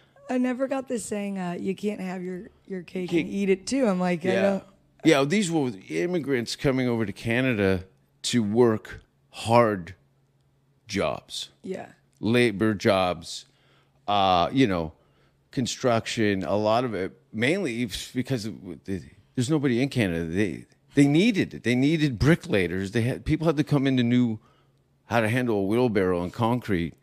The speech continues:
Speaker 2: to actually build the city.
Speaker 1: <laughs> They, they were begging them to come.
Speaker 2: They're begging,
Speaker 1: <laughs>
Speaker 2: they're literally, yeah, yeah. Canada's, uh, one of the most, pff, immigrated countries in the world.
Speaker 1: Oh, really?
Speaker 2: Yeah, it's just, it's huge, and there's
Speaker 1: More
Speaker 2: no people
Speaker 1: so
Speaker 2: there.
Speaker 1: than America?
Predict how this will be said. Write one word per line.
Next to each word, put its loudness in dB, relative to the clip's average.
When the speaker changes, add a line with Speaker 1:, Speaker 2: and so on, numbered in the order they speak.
Speaker 2:
to 0
actually 0
build 2
the -6
city. 0
Speaker 1:
<laughs> -20
They, -2
they 0
were 2
begging -6
them -10
to -12
come. -16
Speaker 2:
They're 4
begging, 8
Speaker 1:
<laughs> 6
Speaker 2:
they're 10
literally, 4
yeah, 2
yeah. -4
Canada's, 4
uh, 2
one -2
of -4
the -4
most, -6
pff, -20
immigrated -4
countries -10
in -12
the -12
world. -10
Speaker 1:
Oh, -10
really? -14
Speaker 2:
Yeah, -4
it's -12
just, -16
it's -10
huge, -6
and -6
there's -4
Speaker 1:
More -2
Speaker 2:
no 2
people -2
Speaker 1:
so 0
Speaker 2:
there. 0
Speaker 1:
than -8
America? -14